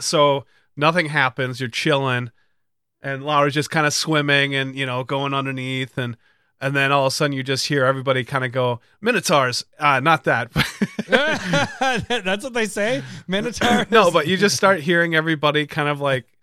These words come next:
Speaker 1: "Ah!" Like that rise of, "Ah!" 'cause you see it build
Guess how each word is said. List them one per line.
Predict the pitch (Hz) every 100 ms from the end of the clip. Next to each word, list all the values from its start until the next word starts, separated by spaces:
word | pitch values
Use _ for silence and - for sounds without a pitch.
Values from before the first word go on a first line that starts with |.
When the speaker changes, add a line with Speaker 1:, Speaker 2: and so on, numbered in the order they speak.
| _ 180 151
Speaker 1:
"Ah!" | 302 381 427 339
Like | 170 160
that | 170 143 135
rise | 151 143 139 135 143 175 180
of, | 143
"Ah!" | 190 330 240 156
'cause | - 151
you | 160
see | - - 180 208
it | 190 127 -
build | 151 170 190